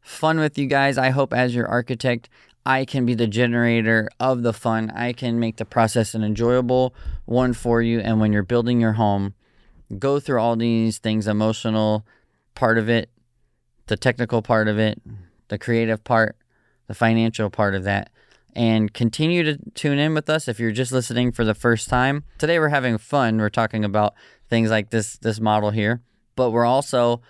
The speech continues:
coming out of a series that was the steps of going through the process, coming up with your architectural D N A, the finances, the schedule, the construction,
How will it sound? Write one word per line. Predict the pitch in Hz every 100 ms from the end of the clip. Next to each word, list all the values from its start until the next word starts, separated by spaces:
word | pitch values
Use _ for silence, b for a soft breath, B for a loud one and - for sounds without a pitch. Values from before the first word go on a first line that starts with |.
| b b b
coming | - 147 135 120
out | - 143 156
of | 113 104 107 98
a | 120
series | 107 - 127 113 110 101
that | 110 98
was | 110 95 b b b _ -
the | 120 117 127
steps | 143 - 151 135 - - -
of | 113 101
going | 113 113
through | 107 107
the |
process, | 101 117 110 95 -
coming | - 120 123
up | 113 117
with | 110
your | 107
architectural | 107 107 110 110 - 107 101
D | 104 104
N | 101
A, | 92 90 B B B B
the | -
finances, | 107 - 123 117 107 98 101
the | 98
schedule, | 104 - 117 101 101
the | 101
construction, | - 113 - 113 107 - 92